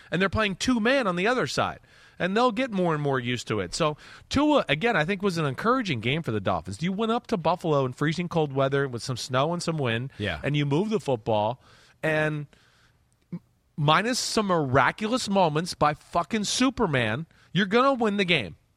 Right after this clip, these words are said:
Speaker 1: But that's where he's unbelievable. And that's where Josh Allen, again, I don't know if he can do it the whole way here. I question that. But he's unbelievable.
Speaker 2: Yeah.
Speaker 1: I mean, he forced them,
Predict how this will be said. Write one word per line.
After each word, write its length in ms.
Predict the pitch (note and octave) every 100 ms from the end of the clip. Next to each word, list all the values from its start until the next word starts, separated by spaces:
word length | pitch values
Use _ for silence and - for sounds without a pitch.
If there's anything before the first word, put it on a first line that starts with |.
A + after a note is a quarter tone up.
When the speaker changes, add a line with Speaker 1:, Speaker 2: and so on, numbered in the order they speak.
| _ -
Speaker 1:
But 260 | E3 C#3 - _ _ _ -
that's 260 | E3+ F#3 A3+
where 160 | A#3+ A#3
he's 240 | G#3+ G3
unbelievable. 720 | G3 F#3+ F3+ D#3+ G#2+ D#2+ C#2+ _ _ _ _
And 160 | A#2+ B2
that's 300 | C3 C#3+ -
where 160 | D3+ D3+
Josh 340 | D3 C#3+ -
Allen, 320 | D#3 E3 D#3+
again, 260 | C#3 C3+ F3
I 80 | B2
don't 180 | C#3+ D#3+
know 180 | E3 F#3+
if 60 |
he 80 | D#3
can 180 | C3+ B2+
do 200 | G#3 C4+
it 80 | C#3
the 100 | A#2
whole 240 | D3 B2+
way 240 | B2+ C4 G#3
here. 320 | A2 F#2 A#2 _ -
I 100 | C3+
question 420 | - A#3 C4 D#3
that. 240 | A2+ D#2+ - _ _ _
But 240 | - D3 C#3 _ _
he's 240 | - G#3+ G#3
unbelievable. 720 | A#3+ G3+ F#3+ G#3+ A2 D#2 -
Speaker 2:
Yeah. 180 | - D#2+ D2
Speaker 1:
I 60 |
mean, 100 | A3
he 160 | G#3+ B3+
forced 480 | - B3 C#4 B3 A3+
them, 320 | A3 F#3